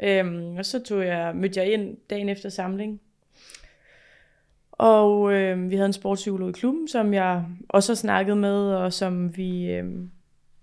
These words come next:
som sagde, om hun synes, jeg skulle sige det hurtigst muligt til vores træner og vores landstræner. Så samme dag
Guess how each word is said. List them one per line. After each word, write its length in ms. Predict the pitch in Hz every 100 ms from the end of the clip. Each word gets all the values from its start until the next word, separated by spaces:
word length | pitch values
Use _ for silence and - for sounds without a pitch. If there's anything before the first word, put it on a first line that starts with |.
| -
som 200 | - 190
sagde, 260 | 185 185 185
om 80 |
hun 260 | 185 196 196
synes, 200 | 190 175
jeg 60 | 180
skulle 200 | - 185
sige 180 | 190
det 140 | 190 185
hurtigst 380 | 180 180 180 190
muligt 340 | 180 180 185
til 340 | - 190 180
vores 220 | 170 175 -
træner 400 | - 196 240 254 214 -
og 80 | 185
vores 220 | 185 -
landstræner. 580 | 196 202 - 202 196 196 _ -
Så 320 | - 196 185
samme 360 | 180 214 220 226
dag 400 | 208 196 202